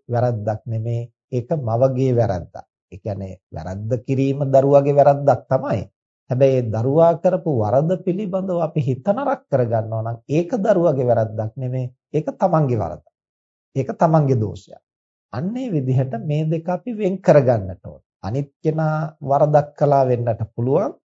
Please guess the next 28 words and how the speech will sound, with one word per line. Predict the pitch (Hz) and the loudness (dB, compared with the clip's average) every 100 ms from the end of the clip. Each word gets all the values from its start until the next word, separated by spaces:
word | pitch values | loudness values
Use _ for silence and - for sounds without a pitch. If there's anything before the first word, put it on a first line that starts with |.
| _ _ _ - | _ _ _ -2
ඒ | 139 | 4
වරදින් | 139 147 147 147 147 | 6 6 4 2 0
ඒ | 139 | -2
තැනැත්තා | 139 143 143 - 139 | -2 -4 -6 0 0
මුදවා | 135 135 135 135 131 | 0 0 4 6 6
ගන්න | 123 117 110 | 4 0 -2
එක | 104 110 | -6 -8
හොඳයි. | 113 113 131 233 349 _ _ - | -4 0 0 0 -6 _ _ -4
නමුත් | 139 160 | -4 0
අනිත් | 120 165 175 | -2 -2 -6
කෙනා | - 196 202 | -4 -4 -2
වරදක් | 113 113 151 180 214 _ | -2 0 0 0 -2 _
කරනවා | - 208 214 220 214 220 - | -4 -2 -2 -6 -8 -8 -8
කියලා | - 180 175 131 | 0 4 6 4
හරි | 135 120 123 117 _ | 4 2 0 -2 _
අපේ | - 107 180 233 | -10 -4 0 0
හිත | 226 - | -2 2
නරක | 165 143 123 117 | 2 4 -2 -4
කරගන්නවා | - 120 113 117 113 113 | -6 -4 -4 -4 -4 -4
නම් | 113 113 - - | -4 -6 -10 -2
ඒක | 151 170 240 | -2 0 -2
අනුන්ගේ | 214 170 151 143 | -2 0 0 2
වැරද්දක් | 123 117 107 110 101 | 2 2 -2 -4 -6
නෙමේ. | 123 120 123 127 _ | -8 -6 -6 -8 _
ඒක | - 139 139 | -4 -2 -2
අපේ | 120 127 120 | -2 -4 -4
මානසික | 120 120 117 113 113 | -4 -4 -6 -8 -8
දුර්වලකමක්. | 117 117 117 120 110 - 113 | -4 -2 0 -2 -2 -6 -14